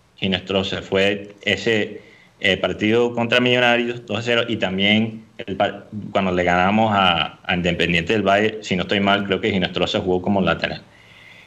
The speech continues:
Y tú lo ves que él cubrió mucho más espacio, y eso abre espacio para Borja. Aparte, yo creo que, ¿por qué Borja bota esas oportunidades tan fáciles?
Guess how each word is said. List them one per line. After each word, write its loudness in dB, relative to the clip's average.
Y 0
tú 0
lo 4
ves 4
que 0
él -2
cubrió 0
mucho -2
más 0
espacio, -6
y 2
eso -2
abre 4
espacio 0
para -2
Borja. -2
Aparte, 2
yo 2
creo 2
que, 0
¿por -2
qué 2
Borja 2
bota 0
esas -2
oportunidades 0
tan -2
fáciles? -2